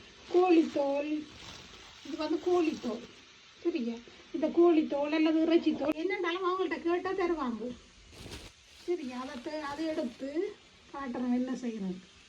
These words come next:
இப்படி ஒரு காய்ச்சி புறம்பா வச்சிருங்கோ. அல்லது கொழுப்பு தானே, கொழுப்பு நாங்கள் இறைச்சி போட்டு சமைக்கிறோம் நாங்கள் தானே. வெங்காயம் கழுவின வெங்காயம் தானே, நீங்களும் கூட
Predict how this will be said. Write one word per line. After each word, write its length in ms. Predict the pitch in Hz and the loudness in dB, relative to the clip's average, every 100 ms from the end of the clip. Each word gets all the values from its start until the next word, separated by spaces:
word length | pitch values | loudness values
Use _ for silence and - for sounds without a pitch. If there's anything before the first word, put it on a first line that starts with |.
| - | -18
இப்படி 240 | 302 339 359 | -12 -4 -4
ஒரு 140 | 320 | -2
காய்ச்சி 360 | 302 311 330 349 | -2 -2 -2 -4
புறம்பா 340 | 320 320 320 | -2 2 2
வச்சிருங்கோ. 600 | 294 294 311 262 220 214 247 - - - - 294 | 2 -2 -4 -4 -2 -4 -6 -10 -20 -20 -12 -2
அல்லது 340 | 302 349 403 453 415 | 2 2 2 0 0
கொழுப்பு 340 | 359 403 440 | 0 0 0
தானே, 260 | 466 440 359 294 | 2 6 6 6
கொழுப்பு 300 | 294 311 349 | 2 2 8
நாங்கள் 200 | 339 320 | 8 8
இறைச்சி 240 | 320 330 | 6 6
போட்டு 220 | 311 330 | 6 4
சமைக்கிறோம் 480 | 330 320 320 330 311 | 4 4 4 4 2
நாங்கள் 220 | 302 285 | 2 0
தானே. 280 | 262 233 240 311 - - - | -4 -6 -4 -4 -4 -14 -8
வெங்காயம் 520 | 294 339 349 339 349 | 6 8 8 8 8
கழுவின 340 | 349 349 359 | 8 8 10
வெங்காயம் 420 | 349 330 320 311 285 | 10 10 6 2 -2
தானே, 160 | 262 | -2
நீங்களும் 360 | 285 320 349 330 | 4 4 8 8
கூட 140 | 320 | 8